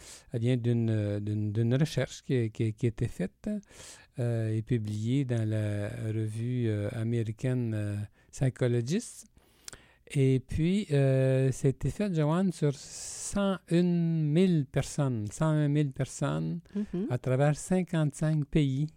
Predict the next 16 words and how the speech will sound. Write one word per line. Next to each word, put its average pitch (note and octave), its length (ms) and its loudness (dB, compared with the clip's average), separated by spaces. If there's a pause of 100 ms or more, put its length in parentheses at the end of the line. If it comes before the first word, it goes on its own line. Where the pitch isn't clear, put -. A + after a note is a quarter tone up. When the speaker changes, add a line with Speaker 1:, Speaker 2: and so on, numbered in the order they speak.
(280)
Speaker 1:
Quand F3+ 160 -4
même, A3+ 380 -2
Speaker 2:
Mhm. A#2+ 60 -8
Speaker 1:
quand A2+ 120 -4
même A2+ 240 0
Speaker 2:
Ouais. G3+ 80 -4
Speaker 1:
pas A#2+ 80 -2
rien, A2 320 -2 (160)
hein ? A3 100 -2 (160)
Speaker 2:
Ouais. E3+ 240 -2 (460)
Speaker 1:
Et B2 180 2
puis, G#3 380 2
alors, D3+ 340 6
on E3 160 6
a F3 60 6
utilisé A3 720 2